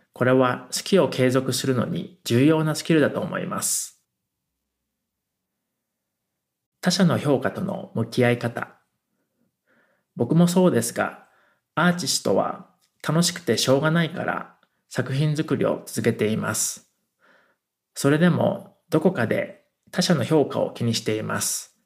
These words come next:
世の中には自分と他者しかいません。別の言い方をすれば、世の中には一人一人の自分しかいません。その違いを認め合うことができるのが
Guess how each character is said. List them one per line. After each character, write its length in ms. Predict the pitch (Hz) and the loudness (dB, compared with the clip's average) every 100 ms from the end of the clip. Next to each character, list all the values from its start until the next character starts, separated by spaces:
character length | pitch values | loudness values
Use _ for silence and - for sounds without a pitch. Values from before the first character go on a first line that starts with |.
| _ _ _ _ _ _ _ _ _ _ _ _ _ _ - | _ _ _ _ _ _ _ _ _ _ _ _ _ _ -2
世 120 | 123 | 4
の 80 | 175 | 4
中 240 | 175 - | 4 2
に 120 | 113 | -2
は 300 | 95 78 - - | -2 -4 -6 -10
自 180 | - 117 | -6 -2
分 240 | 147 139 | -2 0
と 240 | 143 127 - | 2 2 2
他 80 | |
者 160 | 180 - | -2 0
し 80 | - | -2
か 120 | 107 | -2
い 80 | 104 | -2
ま 140 | 107 | -4
せ 140 | - 104 | -4 -8
ん。 200 | - - _ _ _ _ _ _ _ _ _ _ _ _ - | -10 -18 _ _ _ _ _ _ _ _ _ _ _ _ -2
別 200 | 120 117 | 0 2
の 120 | 165 | 4
言 120 | 165 170 | 4 4
い 60 | |
方 260 | 170 160 156 | 0 2 2
を 60 | |
す 120 | 156 156 | 2 0
れ 100 | 143 | 0
ば、 400 | - - - _ - | 0 -4 -12 _ -2
世 80 | 135 | 0
の 80 | |
中 220 | 165 165 110 | 2 0 -2
に 100 | 87 | 2
は 280 | 95 - - | 0 0 -10
一 220 | - 170 | -2 2
人 60 | |
一 220 | 175 175 180 | 2 2 2
人 140 | 131 | 2
の 220 | 80 - | 0 -2
自 160 | - 117 | -6 -2
分 180 | 143 147 | -2 -2
し 100 | - | -4
か 120 | 117 | -8
い 100 | - | -8
ま 140 | 110 | -8
せ 140 | - - | -8 -8
ん。 240 | 92 - _ _ _ _ _ _ _ _ _ _ _ | -12 -14 _ _ _ _ _ _ _ _ _ _ _
そ 160 | - 139 | -6 0
の 80 | 170 | 0
違 380 | 175 160 156 147 | 2 2 2 2
い 60 | |
を 200 | 143 135 | 2 0
認 220 | 120 123 170 | 0 2 4
め 180 | 170 | 6
合 80 | 170 | 6
う 40 | 170 | 4
こ 100 | 165 | 2
と 120 | 180 | 2
が 100 | 156 | 2
で 120 | 110 | -2
き 120 | - 143 | 0 0
る 80 | |
の 140 | 117 - | 0 -2
が 320 | 64 - | -4 -6